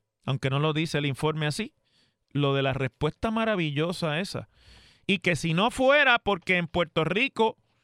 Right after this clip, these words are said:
ha habido voces, inclusive no puertorriqueñas, de la prensa de los Estados Unidos y otros que se han dedicado a denunciarlo por todo lo largo y lo ancho del territorio de los Estados Unidos,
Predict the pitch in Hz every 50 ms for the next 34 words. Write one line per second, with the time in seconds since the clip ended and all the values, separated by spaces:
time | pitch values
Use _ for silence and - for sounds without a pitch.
0 | _ - 151 170 185 196 196 233 254 247 240 220 190 240 254 247 - 247 220 214
1 | 202 185 - 185 160 196 240 240 240 220 214 226 254 - 247 254 247 - - 240
2 | 233 226 214 214 - - 233 254 247 233 220 202 196 185 175 - - - _ _
3 | - - - - _ _ _ _ - 165 175 175 175 170 147 - 214 220 254 277
4 | 285 269 202 247 233 233 226 214 208 202 190 185 - - 226 233 247 240 214 170
5 | 214 208 226 254 269 262 240 214 196 185 185 180 196 226 262 269 - 233 220 214
6 | - - 185 151 175 190 208 233 220 240 233 220 208 190 - 220 233 240 247 226
7 | 226 214 202 196 190 196 196 196 190 190 190 175 160 147 - 180 190 202 220 240
8 | 262 254 247 247 247 247 240 - - 214 208 196 180 - - 214 214 247 254 254
9 | 247 240 226 226 220 214 220 233 247 240 208 240 226 220 214 214 220 240 240 -
10 | - 233 220 214 208 185 - - 202 185 185 185 175 - 208 226 233 226 226 226
11 | 208 - - - - - - - 165 202 202 196 190 190 185 - - - 226 247
12 | 240 226 185 226 240 262 294 294 254 226 208 208 190 - -